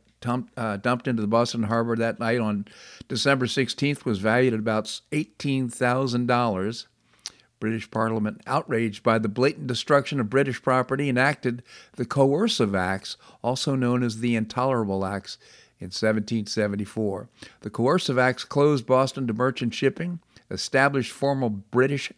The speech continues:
military rule in Massachusetts, made British officials immune to criminal prosecution in America. It required colonists to quarter British troops. S-,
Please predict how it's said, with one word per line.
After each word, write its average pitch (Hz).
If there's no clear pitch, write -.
military 147
rule 147
in 113
Massachusetts, 120
made 120
British 135
officials 131
immune 147
to 123
criminal 131
prosecution 120
in 104
America. 107
It -
required 110
colonists 113
to 113
quarter 104
British 123
troops. -
S-, -